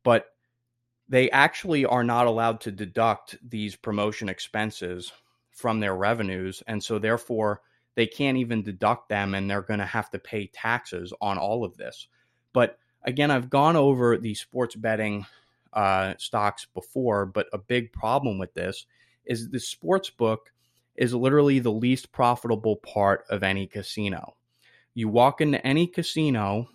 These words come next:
whether it be in Atlantic City, Las Vegas, or wherever, and you'll notice that the sports book is all the way in the back of the casino, because they want people who are going to the sports book to pass all the other tables before they get there.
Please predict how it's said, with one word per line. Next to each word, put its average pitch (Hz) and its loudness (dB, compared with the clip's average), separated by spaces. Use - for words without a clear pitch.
whether 113 0
it 98 -2
be 110 0
in 104 0
Atlantic 123 -2
City, 131 -2
Las 110 0
Vegas, 110 0
or 104 0
wherever, 98 0
and 123 4
you'll 113 4
notice 127 2
that 113 0
the 107 -6
sports - -4
book 107 -2
is 110 -4
all 131 4
the 131 0
way 123 2
in 113 0
the 107 -2
back 104 -2
of 98 -8
the 98 -8
casino, - -8
because 120 0
they 131 4
want 139 0
people 131 0
who 123 -6
are 117 -2
going 131 2
to 131 2
the 113 -4
sports - -6
book - -6
to 104 -6
pass 120 -2
all 107 0
the 107 2
other 98 -2
tables 98 -4
before 101 -6
they 90 -8
get 95 -4
there. - -14